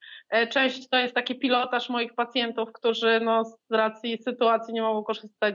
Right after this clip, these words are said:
z wizyt gabinetowych. E, część to są takie porady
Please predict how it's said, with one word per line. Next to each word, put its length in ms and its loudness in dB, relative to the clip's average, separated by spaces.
z 100 -10
wizyt 280 -4
gabinetowych. 680 0
E, 880 2
część 340 0
to 80 -4
są 160 -4
takie 240 0
porady 520 0